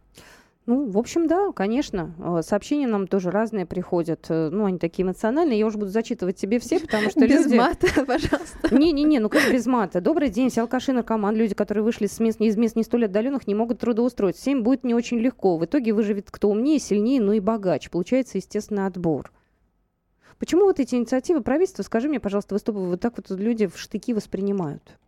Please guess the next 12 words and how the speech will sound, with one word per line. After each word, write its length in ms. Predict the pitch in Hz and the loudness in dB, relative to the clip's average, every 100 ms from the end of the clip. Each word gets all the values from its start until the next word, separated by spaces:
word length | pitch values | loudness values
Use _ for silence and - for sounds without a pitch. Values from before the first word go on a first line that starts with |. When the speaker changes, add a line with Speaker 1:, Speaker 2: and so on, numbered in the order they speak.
| _ | _
Speaker 1:
Вот 140 | - - | -6 -2
почему? 540 | 247 - 262 220 139 - | -4 -4 -4 -4 -6 -10
Speaker 2:
А 100 | - | -12
потому 320 | - 208 220 277 | -8 -2 0 0
что 380 | - 240 233 214 | -2 0 0 0
жизнь 260 | 240 294 | -2 0
не 100 | 254 | 0
становится 540 | 220 214 262 208 - 214 | 0 0 0 0 -2 -4
лучше 240 | 220 - | -4 -6
после 260 | - - 175 | -12 -6 -8
этих 220 | - - | -8 -10
инициатив. 540 | 180 175 190 202 160 | -10 -8 -8 -8 -12